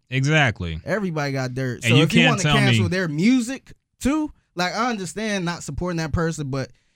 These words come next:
Speaker 2: if you trying to get other people on board to stop listening to their music,
Speaker 1: Mm-hmm.
Speaker 2: we gonna have to go across the board.
Speaker 1: I agree. And that's why I think, like I said, that music should stand on its own.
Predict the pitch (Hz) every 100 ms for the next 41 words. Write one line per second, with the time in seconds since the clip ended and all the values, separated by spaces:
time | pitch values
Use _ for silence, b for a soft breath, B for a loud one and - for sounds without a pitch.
0 | - 147 185 269 254 185 160 165 - 160
1 | 190 180 202 214 175 175 165 _ _ _
2 | 151 147 156 180 170 147 135 127 120 123
3 | 147 180 170 165 - 160 156 135 160 226
4 | 208 214 - 98 101 107 113 - _ _
5 | 135 208 220 156 135 151 135 156 127 120
6 | 131 220 151 95 - 147 185 165 185 120
7 | 92 - _ _ _ - 107 123 151 160
8 | 147 135 139 143 139 131 127 135 131 143
9 | - 160 113 107 107 139 143 127 123 -
10 | 127 117 110 104 110 92 78 73